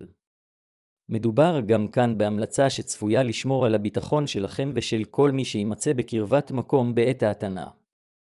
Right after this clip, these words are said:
בנוסף לכך, חשוב לוודא כי אורך הכבל וציוד ההגנה לעמדה עומדים בתקנים. אם תרצו להכיר בתקנים אלו מקרוב, כדאי שתקראו אודותיהם במאמר המקיף שהוזכר לעיל.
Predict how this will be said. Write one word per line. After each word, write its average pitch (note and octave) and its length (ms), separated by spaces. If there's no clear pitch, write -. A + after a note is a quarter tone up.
בנוסף A2 560
לכך, F#2 540
חשוב E3+ 360
לוודא A#2 360
כי A2 180
אורך A#2 260
הכבל A2+ 400
וציוד B2+ 400
ההגנה A2+ 440
לעמדה A2 420
עומדים A#2+ 440
בתקנים. G2+ 640
אם B2+ 180
תרצו A#2 360
להכיר B2+ 360
בתקנים A#2+ 600
אלו C3+ 220
מקרוב, G#2 680
כדאי C3 320
שתקראו B2 600
אודותיהם A#2+ 520
במאמר A2+ 460
המקיף A#2+ 440
שהוזכר A2+ 560
לעיל. F2+ 460